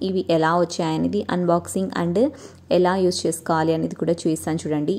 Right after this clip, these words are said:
ఈ విధంగా నీట్‌గా ప్యాక్ చేశారు. ప్యాకింగ్ అయితే చాలా బాగుందన్నమాట. ఏ జార్ కూడా బ్రేక్ కాలేదు.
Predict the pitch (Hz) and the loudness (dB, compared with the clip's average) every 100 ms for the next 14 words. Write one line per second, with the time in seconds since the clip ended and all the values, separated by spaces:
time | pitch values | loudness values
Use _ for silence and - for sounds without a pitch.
0 | - 175 160 160 185 190 175 165 175 190 | 0 0 0 0 0 0 -2 -4 0 0
1 | 190 165 160 - 170 170 160 202 247 - | 0 -2 -2 -4 -4 -2 -2 0 -2 2
2 | 170 165 - 190 180 185 185 - 151 151 | 2 2 -2 0 0 0 -4 -4 -2 0
3 | 170 202 214 214 - 165 160 170 170 160 | 2 2 2 0 -4 -2 -2 0 -2 -2
4 | 160 156 175 226 269 - - - - - | -2 -4 -2 0 -2 -4 -20 -20 -8 2
5 | 175 202 196 196 170 - 185 180 170 160 | 4 4 4 4 2 0 0 2 2 0
6 | 160 175 156 156 147 190 | 0 -2 0 -2 -2 0